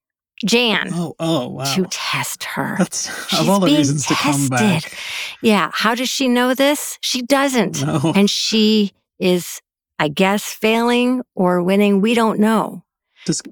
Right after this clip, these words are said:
Speaker 2: Glenn know this?
Speaker 1: Glenn is, you know.
Speaker 2: Glenn is Barry, but he's
Speaker 1: Glenn is
Speaker 2: aware.
Speaker 1: Barry.
Speaker 2: It's like he's a-, Barry's actively controlling Glenn.
Speaker 1: It's Barry.
Speaker 2: Okay.
Speaker 1: Yeah, and that's, and, and thus,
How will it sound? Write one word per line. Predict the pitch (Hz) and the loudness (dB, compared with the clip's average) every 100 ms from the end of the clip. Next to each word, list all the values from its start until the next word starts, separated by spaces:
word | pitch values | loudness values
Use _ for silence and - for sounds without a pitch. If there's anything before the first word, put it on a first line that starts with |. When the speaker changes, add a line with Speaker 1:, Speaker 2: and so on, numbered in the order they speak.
| - | -6
Speaker 2:
Glenn | 135 147 220 | -2 2 2
know | 262 294 | 2 0
this? | 330 330 - - _ _ _ - | -2 -4 -8 -10 _ _ _ 0
Speaker 1:
Glenn | 196 190 190 | 2 4 2
is, | - 196 175 160 - _ _ - | 2 2 0 -2 -10 _ _ -2
you | 190 | 2
know. | 180 143 | 2 4
Speaker 2:
Glenn | 190 | 2
is | 170 | 2
Barry, | 143 151 135 | 2 0 0
but | 131 | 0
he's | 131 143 | 0 4
Speaker 1:
Glenn | 196 180 | 4 4
is | 165 | 2
Speaker 2:
aware. | 143 151 143 | 2 2 2
Speaker 1:
Barry. | 143 143 | 0 0
Speaker 2:
It's | 139 - | -4 -2
like | 131 - - | -4 -4 -6
he's | 143 143 | -4 -2
a-, | 139 - - - | -2 -4 -10 -4
Barry's | 156 147 - | 0 0 0
actively | 135 127 131 127 | -4 -2 -2 -2
controlling | 127 120 117 - - | -4 -6 -6 -8 -2
Glenn. | 220 | 2
Speaker 1:
It's | 208 - | 2 -2
Barry. | - - - - - _ - | -6 -6 -6 -14 -16 _ -18
Speaker 2:
Okay. | - - | -18 -2
Speaker 1:
Yeah, | 190 180 - | 2 2 0
and | - 214 | 0 2
that's, | 233 233 - - | 2 -2 -10 -6
and, | 247 226 | 0 2
and | 226 226 208 | 2 2 4
thus, | 202 240 285 - - | 4 2 0 -6 -14